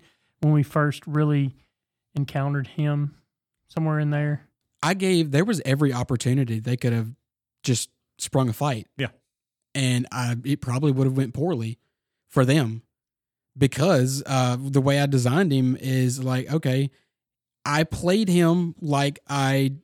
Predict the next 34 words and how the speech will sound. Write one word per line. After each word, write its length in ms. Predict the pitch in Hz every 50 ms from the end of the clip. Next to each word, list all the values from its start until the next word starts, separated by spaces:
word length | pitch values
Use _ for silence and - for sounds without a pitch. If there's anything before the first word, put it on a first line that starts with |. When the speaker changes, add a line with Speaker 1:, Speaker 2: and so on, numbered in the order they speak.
| - 196
Speaker 2:
wrote 300 | 156 160 190 214 220 156
him. 320 | 127 117 107 107 113 -
He 260 | - - 131 147 156 151
was 300 | 139 135 139 139 127 156
a 40 |
military 640 | 131 127 131 131 135 143 147 - 135 143 139 139 143
tactician. 640 | - 143 147 147 - - 190 220 - - - 117 113
Speaker 3:
Yes. 60 | 110 - _ _ _ _ _ _
Speaker 2:
He 200 | - 175 185 180
knew 400 | 175 165 165 185 190 180 170 151
how 220 | - 156 151 151
to 380 | - - 156 151 147 139 139 135 _ _ _ _ -
take 280 | - 156 156 156 -
down 300 | 131 135 147 196 220 185
people. 480 | - 135 120 110 - - 107 101 101 - _ _ _ _ _ _ _
He 100 | - 135
knew 140 | 139 151 139
how 100 | 139 139
to 80 | 131 -
play 220 | - - 143 131
to 100 | - -
strengths 460 | 117 - - - 151 151 156 143 - -
and 120 | 131 120
weaknesses. 640 | 135 160 175 175 185 175 - 220 226 220 208 - - _ _ _ _ _ _ _ -
And 260 | 143 139 139 135 127
the 60 | 127 131
one 200 | 151 185 202 180
thing 340 | - 185 170 165 156 147
that 280 | 135 143 139 131 123 -
they 140 | 143 143 143
didn't 220 | 143 139 127 139
really 160 | 139 135 131
discover 460 | 120 120 117 - - 151 139 131 131 123
until 540 | 120 - - 135 123 120 117 113 113 -